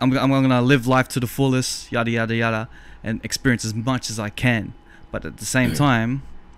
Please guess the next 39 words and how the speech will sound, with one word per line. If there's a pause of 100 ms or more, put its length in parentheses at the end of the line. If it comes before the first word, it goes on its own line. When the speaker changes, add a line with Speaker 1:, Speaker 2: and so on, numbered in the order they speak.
(540)
Speaker 1:
you
gotta
have, (160)
you
gotta
be (320)
accepting
to
the
fact
that (1040)
you're
not
gonna
experience
everything. (640)
Speaker 2:
Of
course,
Speaker 1:
Because
Speaker 2:
yeah,
nah,
definitely.
Speaker 1:
there's
only
a
limited
time, (280)
and
it's
endless (400)
experience.
It
keeps
expanding
as, (480)
as
things
like
technology